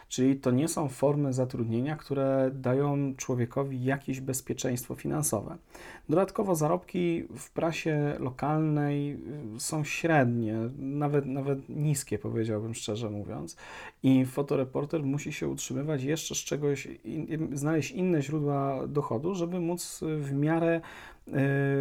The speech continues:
w miarę sensownie żyć. Więc jeśli idzie o kwestię finansową, to jest słabo, jeśli nie powiedzieć bardzo słabo. Em, a z drugiej strony, no, tego fotoreportera wymaga się też sprzętu.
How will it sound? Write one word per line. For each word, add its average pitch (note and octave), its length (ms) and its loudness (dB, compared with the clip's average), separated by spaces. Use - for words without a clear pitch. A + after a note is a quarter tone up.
w C3+ 220 -6
miarę D3+ 260 2
sensownie D3 960 2
żyć. A#2+ 420 0
Więc C3 280 4
jeśli C#3+ 360 0
idzie D3 160 4
o C#3 40 0
kwestię D3 360 -4
finansową, D3 760 0
to C#3+ 160 2
jest C3+ 240 2
słabo, D3+ 500 2
jeśli C3+ 300 -2
nie C3+ 100 -2
powiedzieć B2+ 320 0
bardzo A#2 300 2
słabo. - 400 -4
Em, A#2 440 4
a D#3+ 360 6
z C3+ 120 -2
drugiej D#3+ 360 4
strony, B2 680 0
no, D#3+ 280 2
tego D3 220 0
fotoreportera C#3 760 -2
wymaga C#3 520 0
się C3+ 500 -2
też B2+ 280 -2
sprzętu. - 680 -2